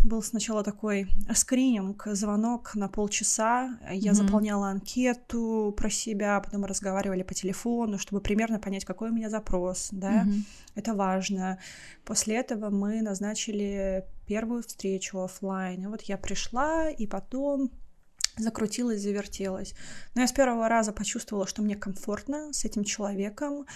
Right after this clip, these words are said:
Speaker 1: как бы на даже физическом уровне,
Speaker 2: Мгм,
Speaker 1: да,
Speaker 2: мгм.
Speaker 1: а, коммуницировать. И, естественно, поскольку это огромнейший профессионал, она понимала, как меня вести,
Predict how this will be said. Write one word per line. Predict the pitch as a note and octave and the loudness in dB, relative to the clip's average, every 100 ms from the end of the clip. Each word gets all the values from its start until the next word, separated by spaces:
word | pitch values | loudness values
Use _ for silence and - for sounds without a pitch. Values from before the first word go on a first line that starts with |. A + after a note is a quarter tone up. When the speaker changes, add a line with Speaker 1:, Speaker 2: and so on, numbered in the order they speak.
| - - - | -14 -16 -14
Speaker 1:
как | - G3+ | -4 -2
бы | G3+ | 2
на | G3+ G3 F#3 F#3 | 2 2 -2 -4
даже | F#3+ G3 G3+ | -2 -4 -2
физическом | G3+ A3+ - - G#3 | -2 2 2 4 2
уровне, | G3+ A#3+ B3+ B3 | 2 0 4 8
Speaker 2:
Мгм, | G#3+ A3+ A3 | 8 8 6
Speaker 1:
да, | G3+ | 4
Speaker 2:
мгм. | G3+ A3 A#3 A3 - | 4 2 -2 -6 -6
Speaker 1:
а, | G3 F#3+ G3 F#3 G3+ | -6 -6 -8 -8 -10
коммуницировать. | - G3+ G3 - C4+ C4 A#3+ A3+ - - - - - - - - - - | -4 -4 -4 0 0 2 -2 -6 -6 -8 -8 -16 -20 -20 -18 -18 -20 -8
И, | A3 | -4
естественно, | G#3+ A3 C#4+ - A3 | -2 2 2 2 -2
поскольку | G#3+ - A#3 G#3+ | -2 0 -2 -2
это | G3+ G3 G3+ G3+ E3 - - A#3 - - - - - - | -4 -2 -4 -4 -6 -10 -14 -18 -20 -20 -20 -20 -20 -4
огромнейший | G#3+ A#3+ A#3+ G#3 F#3+ - G3+ | 2 6 6 4 0 -6 -4
профессионал, | G3+ - G#3+ G#3 G3+ D4+ D4+ - - - - | -4 -2 -2 -2 0 0 -2 -8 -20 -10 0
она | G#3+ G3+ | 2 2
понимала, | G#3+ A3 A3 F3+ F3 | 4 4 4 2 0
как | G#3 G#3 | -2 0
меня | G#3 G3+ G3 | 0 0 0
вести, | F#3+ - B3 D#4+ | -4 -2 -2 -2